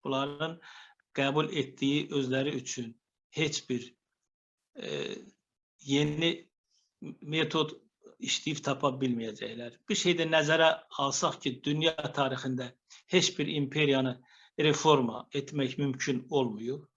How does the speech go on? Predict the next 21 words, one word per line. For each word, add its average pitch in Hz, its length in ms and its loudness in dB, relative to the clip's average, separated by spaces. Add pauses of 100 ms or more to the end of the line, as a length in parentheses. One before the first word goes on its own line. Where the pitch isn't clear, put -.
(640)
və 131 120 -6 (1080)
bir 156 140 4
hissəsi 135 500 0
bunlar 127 380 -4 (120)
dağıdır, 135 460 0
yerini 131 340 2
başqası 127 500 -6
gəlir. 147 380 -2 (420)
Ona 180 180 2
görə 175 240 4
bizim 170 360 2
gözləntilərimiz 151 1000 4
də 127 140 -2
elə 135 240 -2
əvvəldən 139 520 0
çox - 280 -4
deyildi. 139 500 2 (480)
Bu 160 140 -4
gün 156 200 4
də 147 180 6
biz 143 320 0